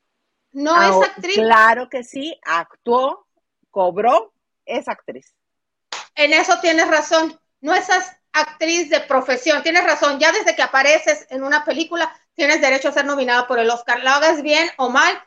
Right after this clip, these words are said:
Speaker 1: ya estás ante esa oportunidad. Pero ti-, tienes razón, no tiene una, digamos que la gente se refiere a que no tiene una formación como actriz, pero está bien, es una buena oportunidad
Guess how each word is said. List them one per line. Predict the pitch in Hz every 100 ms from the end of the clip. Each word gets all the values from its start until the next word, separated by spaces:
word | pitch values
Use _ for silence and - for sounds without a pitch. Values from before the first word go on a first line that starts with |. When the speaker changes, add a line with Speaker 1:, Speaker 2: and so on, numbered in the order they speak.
| _ -
Speaker 1:
ya | 277
estás | 294 285
ante | 294 277
esa | 277
oportunidad. | 285 247 233 226 220 226 214 - _ _ _ -
Pero | 285 285 285 -
ti-, | -
tienes | 320 330 349
razón, | 320 311 330
no | 339
tiene | 370 349
una, | 349 349 302 285 -
digamos | 330 302 330 359
que | 320
la | 269
gente | 302 294 320
se | 302
refiere | 262 254 285
a | 294
que | 277
no | 269
tiene | 302 294
una | 294
formación | 294 240 233 226 294 269 254
como | 269 269
actriz, | 269 - 330 349 - _ _ -
pero | 294
está | 285 330
bien, | 339 359 403 - _ _
es | 277 262
una | 285 294
buena | 294 311 320
oportunidad | 339 339 330 330 349 311 294